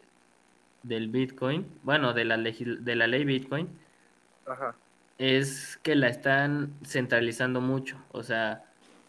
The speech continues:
Speaker 1: eh, el Banco Central de El Salvador se va a encargar de, o sea, me parece que él va a tener su, va a sacar su propia wallet. O sea, todos van a poder sac-, usar las wallets que quieran, pero el banco va a tener una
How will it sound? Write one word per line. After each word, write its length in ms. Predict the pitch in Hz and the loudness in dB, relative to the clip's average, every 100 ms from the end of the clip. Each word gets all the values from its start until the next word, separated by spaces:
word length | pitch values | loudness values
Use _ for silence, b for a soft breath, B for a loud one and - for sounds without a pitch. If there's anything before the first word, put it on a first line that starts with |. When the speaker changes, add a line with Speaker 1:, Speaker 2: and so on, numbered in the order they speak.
| _ - _ - - _ _ _ _ _ _ _ _ _ - | _ -20 _ -20 -20 _ _ _ _ _ _ _ _ _ -10
Speaker 1:
eh, 560 | 135 131 131 127 123 - | 0 4 6 4 2 2
el 280 | 127 123 123 | 0 0 -2
Banco 480 | 120 135 143 151 175 | 2 2 2 0 -2
Central 440 | 123 110 110 117 | -4 -2 -2 -2
de 80 | 117 | -4
El 60 | |
Salvador 440 | 113 107 107 113 123 | -6 -4 -2 -2 -4
se 100 | 113 | -2
va 120 | 110 | -2
a 40 | |
encargar 540 | 113 113 110 110 110 110 | -2 -2 0 0 0 -2
de, 260 | 113 107 - | -6 -6 -8
o 60 | |
sea, 160 | - 127 | -2 0
me 120 | 127 | 0
parece 380 | 123 127 165 190 | 2 2 2 -2
que 120 | 147 135 | -2 -2
él 200 | 135 - - _ | -2 -8 -20 _
va 180 | 123 123 | -6 -2
a 80 | 123 | 0
tener 280 | 131 123 123 | 0 0 -2
su, 160 | 127 - 123 | -2 -4 4
va 80 | - | 4
a 40 | |
sacar 260 | 147 139 123 | 4 0 -2
su 120 | 131 | 0
propia 320 | 123 120 117 | -2 2 0
wallet. 400 | 113 120 160 220 _ _ _ _ _ _ _ _ _ _ _ _ _ _ - _ - | 2 2 0 -4 _ _ _ _ _ _ _ _ _ _ _ _ _ _ -20 _ -6
O 40 | 127 | 2
sea, 320 | 143 143 - | 2 0 -4
todos 300 | 180 208 185 | 2 2 4
van 160 | 175 170 | 4 4
a 80 | 160 | 4
poder 220 | 127 127 | 2 2
sac-, 200 | 139 131 | -2 -4
usar 220 | 120 127 | -2 2
las 140 | 127 120 | 2 2
wallets 280 | 123 120 | 0 -2
que 100 | - | -4
quieran, 280 | 104 113 110 | -4 -2 -2
pero 140 | 117 113 | -2 -2
el 80 | |
banco 260 | 113 120 123 | -2 -4 -4
va 80 | 117 | -4
a 60 | 113 | -4
tener 280 | 110 110 | -4 -4
una 440 | 135 139 139 170 | -2 0 0 -2